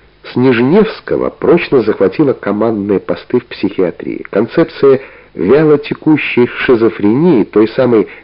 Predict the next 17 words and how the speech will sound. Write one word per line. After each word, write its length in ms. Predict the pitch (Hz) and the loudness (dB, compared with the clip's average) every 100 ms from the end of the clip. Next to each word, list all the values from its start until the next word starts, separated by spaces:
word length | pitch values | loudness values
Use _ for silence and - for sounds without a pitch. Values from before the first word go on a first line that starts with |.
| - | -2
мистической 760 | 104 110 - 131 110 - - 101 | -2 -2 -4 -2 -2 -2 -2 0
болезни, 520 | 92 117 131 87 80 | 2 2 2 2 -2
при 160 | 76 | -2
которой 340 | - 92 101 101 | -2 0 2 2
нет 320 | 95 123 113 - | 2 0 0 -2
симптомов, 680 | - 92 - - 180 139 65 - - _ _ - - - - | -4 -4 -6 0 0 2 -2 -8 -18 _ _ -18 -16 -14 -2
не 140 | 120 | 0
ослабляет 600 | 131 147 135 147 135 123 - | 2 0 2 4 4 2 -2
интеллект, 760 | 127 117 - 123 147 185 - - - _ - - - | -2 -2 -2 2 2 2 -2 -20 -20 _ -20 -20 -6
не 180 | 104 127 | 0 2
изменяется 640 | 123 135 143 143 135 - | 2 2 4 2 0 0
внешнее 500 | 113 113 135 131 123 | 2 2 2 2 0
поведение, 760 | 107 110 113 120 202 147 73 57 _ _ - | 0 2 2 2 2 2 0 -4 _ _ -20
стала 300 | - 147 147 | -2 0 0
теперь 380 | - - 135 - | 0 0 -2 -2
общепризнанной, 1200 | 117 - - - 110 104 101 98 98 95 92 87 87 _ | -2 -2 -2 -4 -4 -2 0 0 0 -4 -2 -4 -6 _
обязательной. 840 | 92 110 113 76 55 - 58 58 | -4 -2 -2 -4 -10 -14 -12 -12